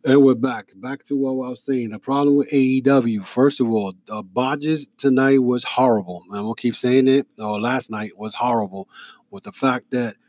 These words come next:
you know, um, Melanie Cruz, you could tell, I mean, she's very, she's good, but I think she was not on the spot where she was supposed to be at. Hiroki Shida,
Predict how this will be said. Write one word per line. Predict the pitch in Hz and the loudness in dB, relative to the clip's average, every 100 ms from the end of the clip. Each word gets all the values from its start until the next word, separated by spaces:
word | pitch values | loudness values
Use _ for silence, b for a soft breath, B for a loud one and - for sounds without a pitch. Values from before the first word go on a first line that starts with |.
| _ _ _ _ | _ _ _ _
you | 120 123 | -2 0
know, | 117 110 | 0 -4
um, | 113 110 107 98 | -6 -6 -8 -8
Melanie | 113 135 139 135 | 0 4 6 4
Cruz, | - 131 139 123 | 4 6 6 4
you | |
could | 117 - | -2 -2
tell, | 143 139 131 - - | 2 2 2 -2 -8
I | 117 | -2
mean, | 123 107 | -2 -2
she's | 123 123 | -4 -2
very, | 107 135 117 | 2 2 2
she's | 113 117 104 | -6 -8 -6
good, | - 139 151 | 2 4 4
but | 120 | -2
I | 113 | -4
think | 113 123 123 | -2 -2 -2
she | - 123 | -4 -6
was | 113 117 107 | -4 -6 -4
not | 127 131 | -4 -4
on | 123 | -6
the | 113 | -10
spot | - 127 123 120 | -8 -6 -4 -6
where | 110 | -10
she | 110 | -10
was | 104 | -10
supposed | 98 - 123 120 | -12 -6 -4 -4
to | 104 | -4
be | 120 131 | 4 4
at. | 127 131 _ _ _ | 4 -2 _ _ _
Hiroki | 120 156 170 143 | 2 2 4 -2
Shida, | - 151 151 151 | 0 2 4 2